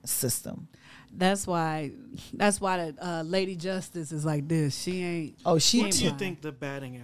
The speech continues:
Speaker 3: average for justice is in the justice system?
Speaker 1: And when you say batting average, what are you talking about?
Speaker 2: Like, what
Speaker 1: What
Speaker 2: is good and what
Speaker 1: percentage
Speaker 2: is
Speaker 1: of
Speaker 2: bad?
Speaker 1: people
Speaker 2: <laughs>
Speaker 3: What percentage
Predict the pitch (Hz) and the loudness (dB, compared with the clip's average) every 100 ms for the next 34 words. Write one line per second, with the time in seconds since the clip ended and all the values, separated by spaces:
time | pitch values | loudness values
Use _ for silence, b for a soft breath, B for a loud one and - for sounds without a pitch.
0 | 120 120 113 - - 120 113 104 _ _ | -16 -16 -18 -18 -18 -18 -18 -20 _ _
1 | _ 135 117 - 110 - 127 113 - 123 | _ -12 -10 -12 -12 -14 -14 -16 -18 -18
2 | 123 117 117 117 120 110 - 120 - 123 | -20 _ -20 -18 -16 -18 -20 -18 -18 -18
3 | - 117 - b b b 214 247 294 311 | -18 -20 -20 b b b 10 12 12 12
4 | - 254 196 214 220 208 196 165 156 135 | 12 12 12 12 12 10 8 6 4 4
5 | 123 147 180 208 185 180 - 165 - 147 | 2 6 8 8 8 4 6 4 4 0
6 | - 202 202 247 240 208 175 269 285 254 | 0 4 10 12 12 12 10 12 12 12
7 | 226 226 247 247 202 220 220 233 302 214 | 12 12 12 12 12 12 12 12 12 12
8 | 214 - 294 - 240 190 175 427 247 247 | 12 12 4 2 -4 4 6 8 6 4
9 | - 240 - 185 180 170 147 | -6 -10 -6 -4 -2 -4 -6